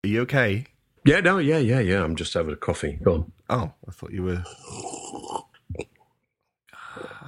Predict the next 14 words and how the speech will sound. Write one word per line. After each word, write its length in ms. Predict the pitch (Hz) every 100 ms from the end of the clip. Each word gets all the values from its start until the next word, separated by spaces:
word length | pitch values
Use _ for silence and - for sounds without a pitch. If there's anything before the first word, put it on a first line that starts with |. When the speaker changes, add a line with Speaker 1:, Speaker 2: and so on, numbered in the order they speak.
| - - - - - - - - -
Speaker 2:
Right. 220 | - 95 - - - - - - - - - - _ _ - -
Speaker 1:
<clears throat> 340 | - 98 85 76 _ - - - - - - -
Uh, 200 | 104 98 95 - 82
finished? 320 | 120 170 - - - -
You 80 |
happy 200 | 110 123
now? 220 | 143 165 185 - - _ _ _ _ _ -
Speaker 2:
Yeah, 160 | 170
yeah, 180 | 185 123
yeah. 220 | 107 85 - - -
Speaker 1:
Uh, 220 | 92 98
Graham 680 | 85 123 151 185 196 190 107
J 340 | 107 139 131
Burton. 600 | 101 135 143 - 92 95